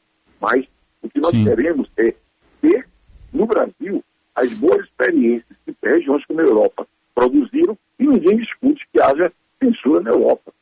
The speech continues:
Speaker 1: ou qualquer tipo de restrição à liberdade de expressão.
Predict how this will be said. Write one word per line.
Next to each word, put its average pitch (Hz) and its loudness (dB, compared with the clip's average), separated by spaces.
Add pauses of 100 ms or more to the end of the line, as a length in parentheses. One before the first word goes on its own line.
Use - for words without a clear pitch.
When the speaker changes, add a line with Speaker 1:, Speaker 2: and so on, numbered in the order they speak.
(160)
Speaker 1:
ou 117 -2
qualquer 135 0
tipo - -10
de 123 -4
restrição 143 -2 (260)
à - -2
liberdade 127 0
de - -16
expressão. - -8